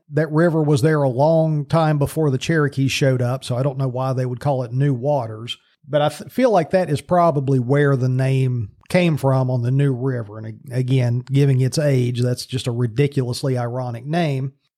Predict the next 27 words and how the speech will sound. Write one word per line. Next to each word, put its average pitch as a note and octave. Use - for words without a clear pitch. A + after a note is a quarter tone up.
Where F3+
I G#3+
grew G3
up, E3+
and D3
probably F3
a C#3+
lot D3
of C#3
places C3+
around C3
that B2
river, A#2+
there's D#3
a C#3
story F3+
that D3
the C#3+
Cherokee D#3
word C3+
for C#3
that C3
river C3+
means C3
waters C3+
of A2
death. A2+